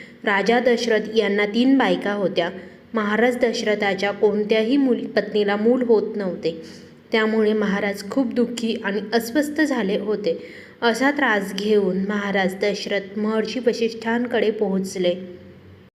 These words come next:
महर्षी वशिष्ठांकडे गेल्यावर त्यांनी आपले संपूर्ण दुःख महर्षी वशिष्ठांना सांगितले.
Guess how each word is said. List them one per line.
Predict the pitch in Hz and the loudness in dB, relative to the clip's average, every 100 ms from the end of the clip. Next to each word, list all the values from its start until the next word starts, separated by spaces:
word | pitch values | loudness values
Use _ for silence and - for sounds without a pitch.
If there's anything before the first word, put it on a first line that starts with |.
| _ _ _ - _ _ - - - - - | _ _ _ -20 _ _ -20 -20 -20 -20 -8
महर्षी | 226 226 214 - 269 | -4 -4 -4 -4 2
वशिष्ठांकडे | 247 233 233 - 226 233 240 214 208 | 2 2 -4 -8 -8 -8 -4 -2 -2
गेल्यावर | 202 196 196 185 185 | 0 0 0 -2 -4
त्यांनी | 185 214 208 220 240 | -4 -4 -4 -4 -4
आपले | 220 214 208 | -6 -6 -4
संपूर्ण | 208 240 214 208 233 254 | -2 -4 -6 -6 -6 -6
दुःख | 226 220 220 208 | -6 -6 -8 -8
महर्षी | 214 214 202 196 240 | -6 -4 -4 -4 -4
वशिष्ठांना | 214 190 190 - 190 190 196 | -4 -4 -8 -8 -6 -4 -6
सांगितले. | 226 185 175 185 180 | -8 -8 -8 -10 -12